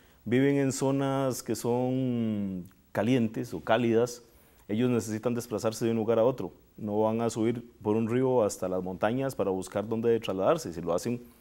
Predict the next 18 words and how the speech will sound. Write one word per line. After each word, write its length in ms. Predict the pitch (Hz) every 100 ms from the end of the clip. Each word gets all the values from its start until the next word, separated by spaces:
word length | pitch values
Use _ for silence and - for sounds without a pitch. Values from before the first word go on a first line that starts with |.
| _ - -
lo 180 | 107 110
hacen 300 | 110 131 127
en 60 |
las 140 | 120 -
partes 280 | 113 113 131
bajas, 480 | 139 151 160 - -
accesan 460 | 101 - 110 127 131
al 80 |
mar 260 | 139 151 175 - - _
y 120 | 120
de 100 | 117
ahí 140 | 110 123
se 440 | 147 143 147 - -
trasladan 440 | 104 107 117 127
hacia 220 | 120 101
otro, 500 | 101 95 110 104 90 - -
eh, 640 | 95 92 87 85 85 82 78 - -
río. 280 | 101 110